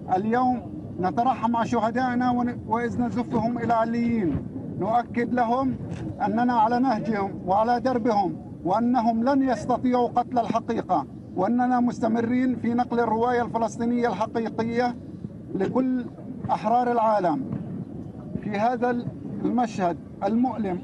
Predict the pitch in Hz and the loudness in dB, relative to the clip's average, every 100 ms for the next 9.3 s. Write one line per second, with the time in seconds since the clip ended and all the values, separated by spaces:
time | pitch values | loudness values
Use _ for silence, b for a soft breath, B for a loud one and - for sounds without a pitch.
0 | 202 214 208 190 247 220 165 - - - | -2 -2 0 0 0 0 -2 -4 -12 -4
1 | 196 233 226 240 233 247 226 247 220 214 | 0 0 2 2 2 0 2 2 2 2
2 | 226 247 233 196 - 185 226 254 262 233 | 2 4 2 0 -6 -6 -2 2 2 0
3 | - 226 247 247 226 233 247 233 190 147 | -2 0 2 2 2 2 2 2 2 0
4 | - - - - - - - - - - | -6 -14 -8 -6 -6 -10 -12 -10 -12 -12
5 | - - - 202 269 254 208 220 233 240 | -12 -10 -2 2 2 2 2 2 2 2
6 | 214 - - - - - 214 - 226 240 | 2 -4 -4 -4 -4 -4 -4 0 0 2
7 | 247 - 214 254 226 - - - - - | 0 0 0 0 -2 -4 -2 -2 -2 0
8 | 208 - 233 247 - 339 233 - - - | 0 0 0 0 0 0 0 -6 -8 0
9 | 247 269 | 2 2